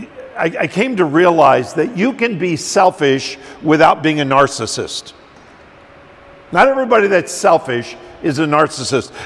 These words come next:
You can be sad without being depressed. You can be, uh, uh, organized without being compulsive.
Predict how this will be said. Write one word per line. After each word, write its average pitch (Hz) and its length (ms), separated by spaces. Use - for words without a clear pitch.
You 202 220
can 240 180
be 190 160
sad 202 480
without 160 400
being 170 220
depressed. 156 800
You 202 220
can 214 280
be, 190 500
uh, - 20
uh, 160 1000
organized 202 720
without 180 360
being 208 180
compulsive. 175 880